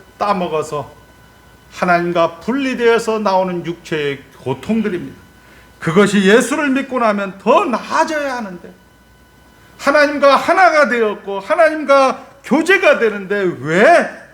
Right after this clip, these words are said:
하늘엔 영광이고 땅엔 평화인 예수님이 오시고도 이 문제가 해결되지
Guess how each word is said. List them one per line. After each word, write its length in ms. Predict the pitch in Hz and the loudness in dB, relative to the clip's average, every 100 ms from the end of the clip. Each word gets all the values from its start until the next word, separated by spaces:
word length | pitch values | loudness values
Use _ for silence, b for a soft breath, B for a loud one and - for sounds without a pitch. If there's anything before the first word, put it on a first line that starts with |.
| _ _ _ _ _ _ _ - | _ _ _ _ _ _ _ -8
하늘엔 460 | 202 196 190 190 | -4 -2 -2 -2
영광이고 880 | 180 180 170 170 165 160 165 160 160 | -2 -2 0 0 -2 -4 -2 -2 -2
땅엔 720 | - 269 269 262 262 254 247 - | 0 2 4 4 4 0 -4 -8
평화인 580 | - 330 294 277 240 | 0 4 4 2 -2
예수님이 520 | 185 311 - 330 269 269 | -2 -4 -4 -8 -4 -4
오시고도 800 | 220 214 214 185 180 175 156 - | -4 -4 -6 -6 -2 -4 -4 -12
이 320 | 143 175 170 165 | -8 -6 -6 -8
문제가 640 | 113 147 135 135 139 131 - | -10 -10 -8 -6 -6 -6 -8
해결되지 680 | 233 247 226 214 - 208 214 | -10 -10 -10 -10 -10 -12 -14